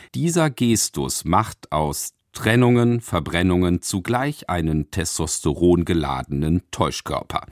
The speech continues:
Werden Kriegsschiffe oder moderne Düsenjäger angegriffen, stoßen sie Ablenkungsfeuerwerke aus. Diese auch Flares genannten Köder sollen feindliche Torpedos und Raketen vom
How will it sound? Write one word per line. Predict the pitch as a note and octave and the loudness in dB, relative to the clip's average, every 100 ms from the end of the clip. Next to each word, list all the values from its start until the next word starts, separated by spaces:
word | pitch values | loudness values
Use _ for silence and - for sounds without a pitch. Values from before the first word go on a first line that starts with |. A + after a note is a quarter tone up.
| - - - - - | -20 -16 -14 -14 -2
Werden | F2+ A#2 A#2 | 2 4 2
Kriegsschiffe | - A2+ - - D#2 - D2+ | 2 -2 -2 -2 -4 -2 -4
oder | B1 D#2 | 0 2
moderne | F2 E2+ F2+ F#2 F#2 | 2 2 2 2 2
Düsenjäger | F#2+ F#2+ E2+ D2+ C#2+ C#2+ D#2+ | 2 2 2 0 -2 -2 0
angegriffen, | E2+ G2 G#2 - G#2+ G#2 G#2+ | 2 2 2 0 -2 2 0
stoßen | G#2 - G#2 G#2+ - G2+ | 0 -2 0 0 0 -2
sie | G2+ | 0
Ablenkungsfeuerwerke | - F2+ C#2+ C#2 D2 C#2 - C#2+ C2+ C2+ C2+ C#2 - C#2 | -2 -2 -4 -6 -4 -8 -6 -4 -2 -2 -4 -4 -2 -2
aus. | C2+ C#2+ - - - - - - | -2 -2 -4 -6 -10 -20 -10 0
Diese | G2 F#2 G#2 - | 2 4 2 2
auch | F2+ F#2+ | 2 2
Flares | - - G2 G#2 G2 D2 - - | -2 -4 -2 2 0 0 -4 -6
genannten | D#2+ D#2 E2+ F2 | -2 0 0 0
Köder | F2 A2 G#2 G#2 G2+ | 0 4 4 4 0
sollen | F#2 F#2+ F#2+ F2+ | 0 0 2 0
feindliche | - G2+ F#2+ F2+ - - | 0 -2 0 -2 -6 -4
Torpedos | G2 - E2 C#2+ D2 | -6 -4 -4 -2 -4
und | D2+ | -4
Raketen | E2 D#2+ - D2+ - D#2+ | -4 -4 -2 -2 -2 -4
vom | - B2+ | 2 0